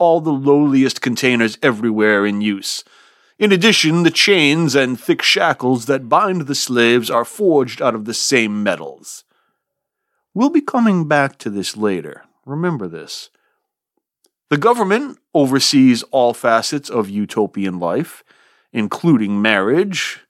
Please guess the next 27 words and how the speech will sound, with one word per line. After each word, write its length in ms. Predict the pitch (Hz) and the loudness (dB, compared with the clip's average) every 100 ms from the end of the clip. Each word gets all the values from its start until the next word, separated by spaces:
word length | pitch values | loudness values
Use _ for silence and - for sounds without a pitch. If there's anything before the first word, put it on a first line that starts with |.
| _ - | _ -14
in 220 | 107 104 | -10 -8
which 260 | 117 - - | -6 -4 -4
the 100 | 123 | -4
prospective 680 | - 135 - 123 117 110 101 | -2 -2 0 -2 -4 -6 -6
spouses 760 | - 110 110 120 - 107 110 | -2 0 0 -4 -8 -10 -8
must 280 | 117 113 - _ _ _ | -8 -8 -12 _ _ _
present 380 | - 143 175 180 | -2 2 2 0
themselves 480 | 175 165 170 160 131 | -4 -2 0 0 2
naked 420 | 139 165 165 113 | 2 2 0 -8
to 220 | - 101 | -6 -4
each 160 | 98 - | -4 -2
other 280 | 95 95 95 | -2 -2 -6
in 200 | 107 107 | -4 -4
order 260 | 104 104 | -2 -4
to 160 | 98 113 | -4 -6
discover 500 | 107 - 117 107 110 | -6 -4 -2 0 -2
any, 220 | 117 104 | -2 -6
quote, 320 | - 110 107 - - _ - _ | -4 -2 -2 -6 -20 _ -20 _
"foul 400 | - 104 113 117 | -4 0 0 -2
deformity 680 | 110 - 117 123 107 101 95 | -4 -4 0 0 2 0 0
that 220 | 101 104 | -2 0
may 140 | 104 | -2
lie 300 | 98 107 104 | 0 0 0
hidden 380 | 98 117 110 98 | -2 -6 -4 -4
under 220 | 95 95 | -4 -6
those 280 | 92 92 92 | -6 -6 -6
coverings." 760 | - 98 90 85 76 76 - | -4 -4 -4 -10 -12 -16 -16